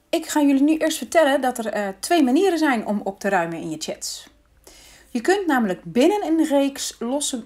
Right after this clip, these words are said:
eh, losse berichtjes, foto's of video's verwijderen.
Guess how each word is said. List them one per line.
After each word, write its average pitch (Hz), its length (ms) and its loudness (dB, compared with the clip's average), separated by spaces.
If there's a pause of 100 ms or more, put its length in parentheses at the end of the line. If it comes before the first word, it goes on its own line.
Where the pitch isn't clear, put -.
eh, 226 280 -2
losse 247 260 -2
berichtjes, 254 440 -4
foto's 254 560 0
of - 100 -10
video's 208 400 -4
verwijderen. 196 560 -4